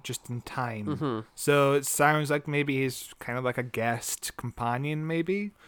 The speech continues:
Speaker 1: Um, this, uh, I think this is, uh, the final two episodes of season fourteen, so the unit story with Bonnie Langford again. So maybe he works at unit. Maybe he's, like, a child genius or something. I'm not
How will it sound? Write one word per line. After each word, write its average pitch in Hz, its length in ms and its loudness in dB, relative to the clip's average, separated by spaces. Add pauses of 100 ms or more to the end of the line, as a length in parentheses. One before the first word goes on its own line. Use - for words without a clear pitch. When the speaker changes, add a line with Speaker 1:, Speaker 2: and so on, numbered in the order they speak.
(540)
Speaker 1:
Um, 135 400 4
this, 139 240 2 (500)
uh, 127 60 4 (160)
I - 40 10
think 160 220 4
this 156 260 8
is, 147 400 8
uh, 120 260 4
the 120 100 -4
final 131 320 0
two 131 240 2
episodes 120 420 0
of 117 140 -4
season 117 400 -6
fourteen, 113 720 -4
so 117 260 -2
the 113 160 -4
unit 127 500 -2
story 123 480 2
with 117 220 -6
Bonnie 120 260 -2
Langford 117 540 -2
again. 110 540 -6 (420)
So 131 380 2 (160)
maybe 127 360 0
he 120 200 -2
works 117 420 -2
at 107 180 -4
unit. 110 320 -4
Maybe 120 220 -2
he's, 120 100 0
like, 117 160 -6
a 117 120 -6
child 117 560 -2
genius 113 580 -4
or 113 60 -10
something. 120 480 -8
I'm 117 120 -8
not 117 200 -6